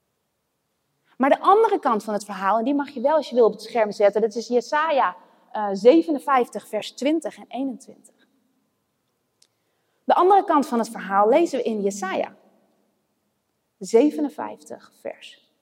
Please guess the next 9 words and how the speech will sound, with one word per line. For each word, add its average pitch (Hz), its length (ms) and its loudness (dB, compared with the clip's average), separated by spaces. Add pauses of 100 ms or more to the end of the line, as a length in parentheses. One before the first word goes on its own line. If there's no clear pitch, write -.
(480)
twintig 220 720 -8 (840)
en 185 80 -14
eenentwintig. - 840 -16 (2500)
En 185 140 -10
daar 220 180 -4
staat: - 640 -2 (1500)
"Maar 208 160 -4
de 233 60 0
goddelozen 269 1000 0